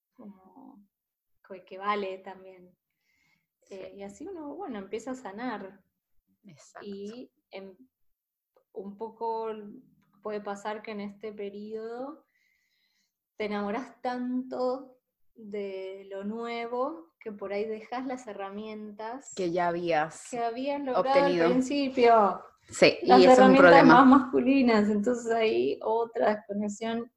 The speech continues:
Speaker 1: Bueno, la idea es que puedas transitar este proceso que es cíclico, entonces, bueno, aceptemos que es así, que vamos a pasar varias veces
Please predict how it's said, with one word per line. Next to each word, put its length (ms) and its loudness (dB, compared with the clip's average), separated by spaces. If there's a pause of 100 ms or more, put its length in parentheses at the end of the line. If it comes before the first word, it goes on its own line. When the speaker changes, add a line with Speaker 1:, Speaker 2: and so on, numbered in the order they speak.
Speaker 1:
Bueno, 240 -10 (760)
la 140 -4
idea 520 6
es 240 0
que 160 0
puedas 720 2
transitar 1040 -2 (560)
este 360 -2
proceso 540 2
que 80 4
es 120 -2
cíclico, 440 2
entonces, 560 -4
bueno, 300 -4
aceptemos 680 2
que 120 -8
es 100 -10
así, 480 0
que 100 -4
vamos 280 -4
a 80 -8
pasar 340 -4
varias 300 0
veces 460 -4